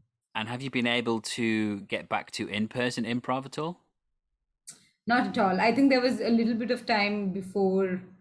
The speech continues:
Speaker 2: um, the second wave when we all were <clears throat> thinking, like, I C B had a jam and my, uh,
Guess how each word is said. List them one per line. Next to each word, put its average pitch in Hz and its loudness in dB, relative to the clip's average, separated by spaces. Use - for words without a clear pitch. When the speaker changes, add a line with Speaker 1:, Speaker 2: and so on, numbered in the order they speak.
Speaker 2:
um, 190 2
the 202 4
second 208 0
wave 214 2
when 196 2
we 196 2
all 202 2
were 202 0
<clears throat> - -10
thinking, 214 2
like, 233 4
I 233 6
C 240 0
B 226 4
had 220 4
a 208 4
jam 196 2
and 190 2
my, 180 0
uh, 170 2